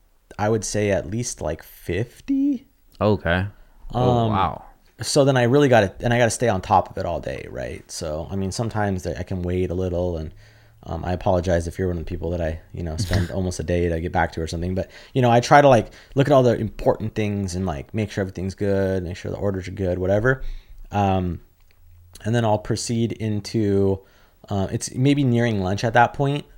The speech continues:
Speaker 1: Um, I might start, like, working on a couple orders that come in that I have to, like, tackle little things on. Okay.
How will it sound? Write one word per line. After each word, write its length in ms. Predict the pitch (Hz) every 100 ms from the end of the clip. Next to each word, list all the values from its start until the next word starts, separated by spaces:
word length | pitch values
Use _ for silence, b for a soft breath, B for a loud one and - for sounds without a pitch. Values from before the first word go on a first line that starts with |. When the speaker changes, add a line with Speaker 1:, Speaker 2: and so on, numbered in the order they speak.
| - 98
Speaker 1:
Um, 240 | 98 101
I 100 | 110
might 200 | 113 117
start, 260 | - 113 95
like, 200 | 107 110
working 380 | 107 - 117 107
on 280 | 107 104
a 80 | 98
couple 480 | - 107 113 107 - b b
orders 320 | 127 123 123 123
that 80 |
come 220 | 120 117 110
in 100 | 117
that 100 | 110
I 40 |
have 160 | 107 -
to, 60 |
like, 140 | 104 -
tackle 600 | - 107 - 117 113 -
little 240 | 95 110 104
things 320 | 113 110 123
on. 240 | 131 151 - - - - _ _
Okay. 380 | 107 - 120 131